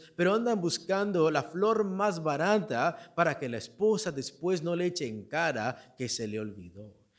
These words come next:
Eso lo vis-, lo ves toda la semana y aún el día de hoy va a haber personas que van a ir de tiempo rápido para ver qué es lo que encuentra que está on sale. Eso no es una verdadera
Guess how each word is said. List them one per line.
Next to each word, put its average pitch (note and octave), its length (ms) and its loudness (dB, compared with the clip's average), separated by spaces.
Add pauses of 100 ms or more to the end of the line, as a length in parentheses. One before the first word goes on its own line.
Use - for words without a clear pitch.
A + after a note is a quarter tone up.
(140)
Eso E3 280 0
lo B2 160 0
vis-, D#3+ 400 -6
lo B2+ 160 -6
ves - 420 -4 (220)
toda F3 480 2
la B2+ 160 -4
semana B2+ 580 -6
y A2+ 100 -6
aún D#3+ 280 -4
el C#3+ 180 -4
día D3 240 -4
de A#2+ 100 -6
hoy C#3 180 -2
va C#3 100 0
a C#3 40 2
haber C#3 200 -2
personas C3+ 600 -6 (200)
que C3+ 100 0
van C#3+ 220 -2
a C#3 80 -2
ir D3 580 -2
de B2 340 2
tiempo C#3+ 720 0 (200)
rápido D3+ 540 2
para B2 200 0
ver D#3+ 240 -4
qué E3+ 80 -8
es D3+ 60 -4
lo C#3 120 -4
que C3+ 80 -6
encuentra C3+ 500 -4
que A#2 80 -10
está C3 360 -4
on A2 220 -6
sale. A2 500 -10 (1120)
Eso D#3 280 2
no B2+ 260 -4
es C3 140 -4
una A#2+ 160 -4
verdadera G#2 840 -6